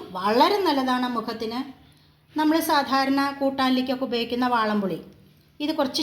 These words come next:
ചൂടുവെള്ളത്തിൽ ഇട്ട് കഴിഞ്ഞ് കഴിഞ്ഞാൽ പെട്ടെന്ന് തന്നെ അതിൻ്റെ പൾപ്പ് കിട്ടും. നന്നായിട്ട് നമ്മൾ പിഴിഞ്ഞിട്ട് ആ പൾപ്പില്ലേ, ആ പൾപ്പ് നമ്മളൊരു രണ്ട്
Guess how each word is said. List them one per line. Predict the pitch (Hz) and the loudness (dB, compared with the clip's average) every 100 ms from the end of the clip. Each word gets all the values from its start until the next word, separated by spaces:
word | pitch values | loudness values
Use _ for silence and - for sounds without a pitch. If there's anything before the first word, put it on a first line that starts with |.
| 302 | 2
ചൂടുവെള്ളത്തിൽ | 254 233 240 240 269 | 2 2 0 0 -4
ഇട്ട് | 269 240 | -2 0
കഴിഞ്ഞ് | 220 220 | 0 -2
കഴിഞ്ഞാൽ | 214 220 277 - 233 | -2 -4 -6 -8 -6
പെട്ടെന്ന് | 214 - 311 277 | -6 -6 -2 -2
തന്നെ | 240 233 | 0 -2
അതിൻ്റെ | 220 220 226 | -4 -4 -4
പൾപ്പ് | 190 196 190 | -4 -6 -10
കിട്ടും. | 185 - - _ _ _ _ - | -10 -14 -20 _ _ _ _ -8
നന്നായിട്ട് | 220 233 262 233 220 240 220 | -4 2 4 4 0 -2 -4
നമ്മൾ | 226 262 | -2 -2
പിഴിഞ്ഞിട്ട് | 285 240 233 254 | 0 0 0 -4
ആ | 254 | -2
പൾപ്പില്ലേ, | 285 285 302 196 156 - - _ - 415 | -2 0 -2 -2 -4 -8 -20 _ -4 2
ആ | 539 311 | 2 4
പൾപ്പ് | 226 202 196 226 277 - - - _ 226 | 4 2 -2 -4 -4 -6 -14 -20 _ -10
നമ്മളൊരു | 233 233 220 254 - - - - - _ - | -6 -4 -2 -2 -6 -14 -20 -20 -20 _ 2
രണ്ട് | 349 370 403 | 2 4 2